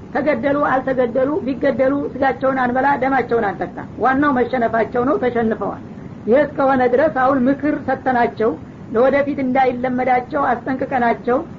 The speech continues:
የተወሰነ ገንዘብ አስከፍለናቸው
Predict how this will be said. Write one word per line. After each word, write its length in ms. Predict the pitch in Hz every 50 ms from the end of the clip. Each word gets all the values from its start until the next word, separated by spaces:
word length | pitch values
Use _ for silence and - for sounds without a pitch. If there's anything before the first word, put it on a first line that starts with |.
| - - - - -
የተወሰነ 560 | 185 226 240 277 277 294 285 285 277 269 269 269 240
ገንዘብ 440 | 254 254 254 254 220 269 285 277 262 - - -
አስከፍለናቸው 1000 | 247 247 240 - 320 311 - - 277 269 262 254 247 240 226 233 - - 277 302